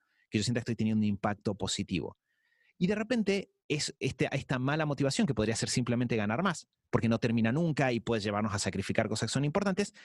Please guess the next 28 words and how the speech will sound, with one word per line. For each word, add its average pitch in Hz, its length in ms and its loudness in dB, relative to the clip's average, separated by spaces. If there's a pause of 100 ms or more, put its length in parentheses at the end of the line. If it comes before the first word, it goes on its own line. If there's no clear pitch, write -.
(240)
se - 260 2
pone 131 260 2
en 120 40 0
su 117 140 -2
lugar. - 300 0 (260)
Vemos 143 340 4
el 139 80 2
dinero 147 320 2
como 120 200 -2
una 120 100 0
herramienta, 175 460 2
como 110 360 0
un 110 220 2
medio 156 720 2
para 131 400 0 (300)
la, 127 180 0
las 127 200 0
cosas, 208 420 -2 (320)
y 147 140 -4
como 139 260 0
herramienta 185 520 0
nunca 143 260 0
puede 135 460 0 (520)
pasar 120 360 2
por 117 160 0
encima 110 340 0
del 127 100 0
fin. 175 240 0